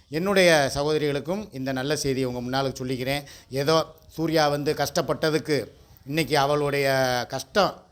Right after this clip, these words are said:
எல்லாத்தையும், தன்னுடைய வாழ்க்கையவே தான் பிள்ளைகளுக்காக தியாகம் பண்ணி வளர்த்து ஆளாக்குனதுக்கு, இன்று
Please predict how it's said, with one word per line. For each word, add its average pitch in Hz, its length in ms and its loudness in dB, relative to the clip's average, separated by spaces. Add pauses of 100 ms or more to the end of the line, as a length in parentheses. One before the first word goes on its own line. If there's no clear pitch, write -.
(320)
எல்லாத்தையும், 180 760 4 (400)
தன்னுடைய 143 760 -2
வாழ்க்கையவே 196 680 4 (320)
தான் 151 200 -4
பிள்ளைகளுக்காக 175 800 4 (240)
தியாகம் 165 380 0
பண்ணி 156 360 -2
வளர்த்து 175 760 -2 (220)
ஆளாக்குனதுக்கு, 170 920 2 (280)
இன்று 165 580 -2